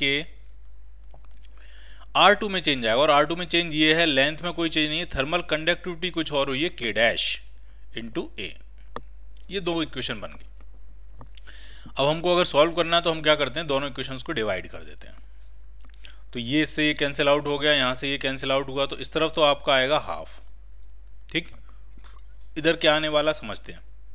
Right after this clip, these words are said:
ये एल और एल कॉमन लेके इस एल और एल से कैंसिल आउट हो गए, ये ए और ए कॉमन लेके इस ए और ए से कैंसिल आउट हो गया। तो इधर जो बचा, वो बचा, ऊपर क्या बचा, K by three plus K, तो ये ऊपर हो गया four K by three,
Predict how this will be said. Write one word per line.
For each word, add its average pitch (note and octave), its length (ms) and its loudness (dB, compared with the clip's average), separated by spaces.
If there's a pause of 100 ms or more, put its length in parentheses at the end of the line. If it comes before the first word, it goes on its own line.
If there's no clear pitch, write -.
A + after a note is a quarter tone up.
(1300)
ये E3 120 6
एल D#3+ 300 12
और F3+ 160 10
एल E3 200 10
कॉमन E3 320 4
लेके D#3+ 320 4
इस D#3+ 100 0
एल D3 180 6
और D#3 120 6
एल D3+ 120 4
से D3 120 -6
कैंसिल D3 300 0
आउट C#3+ 140 2
हो C#3+ 100 -2
गए, D3 140 -6 (1040)
ये C#3+ 200 -6
ए D#3 140 6
और D#3+ 280 6
ए E3 140 4
कॉमन D#3 340 2
लेके D#3 400 4
इस D3+ 180 -4
ए C#3 120 0
और D3 180 4
ए C3+ 120 0
से D3+ 140 -6
कैंसिल C#3+ 320 -2
आउट C3+ 160 -2
हो C3+ 100 -6
गया। B2+ 180 -10 (460)
तो - 60 -6
इधर D3 220 6
जो F3 120 2
बचा, D#3 220 6
वो E3 140 4
बचा, D#3 220 2
ऊपर D#3 280 2
क्या D#3+ 140 2
बचा, D#3 180 2
K D#3 200 2
by D#3+ 140 4
three D#3 200 2
plus D#3 260 0
K, D#3+ 160 0
तो D#3 60 -2
ये D#3 40 0
ऊपर D3 260 0
हो C#3+ 80 2
गया E3 100 2
four B2 260 -2
K A2+ 180 -4
by F#2 160 -6
three, - 200 -8